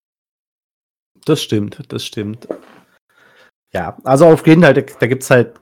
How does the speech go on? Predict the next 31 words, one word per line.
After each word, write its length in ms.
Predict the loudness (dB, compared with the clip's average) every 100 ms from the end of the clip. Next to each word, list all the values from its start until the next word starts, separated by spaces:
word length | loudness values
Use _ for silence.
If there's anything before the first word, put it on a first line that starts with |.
| -8
gibt's 240 | -8 -2
halt 140 | -4 -4
viele, 420 | -6 -6 -6 -10
viele 280 | -8 -4 -2
Momente, 520 | -2 -4 -4 -6 -6
die 280 | -6 -8 -8
eher 220 | -6 -2
da, 140 | 0 -2
derzeit 420 | 0 0 2 0
dagegen 360 | 0 0 0 -2
sprechen, 500 | -2 -2 0 -4 -4
dass, 300 | -4 -6 -12
äh, 480 | -8 -4 -4 -4 -8 _ _ _ _ _ _
dass 300 | -4 -4 -4
D 160 | -4 -2
C 720 | -2 -2 0 0 0 -4 -10 _ _ _ -6
E 240 | -2 2
U 240 | 4 6 6
oder 240 | 4 4
halt 160 | 2 -2
die, 100 | -6
dass 220 | -4 -4
die 120 | -4
D-C-Filme 760 | -4 -6 -4 -6 0 0 2 0
so 120 | -2
richtig 420 | -2 -4 -6 -8
irgendwie 280 | -8 -8 -6
einen 100 | -4
Aufwind 420 | -2 -4 -6 -8
kriegen 380 | -4 -4 -2 -2
werden. 320 | -2 -4 -6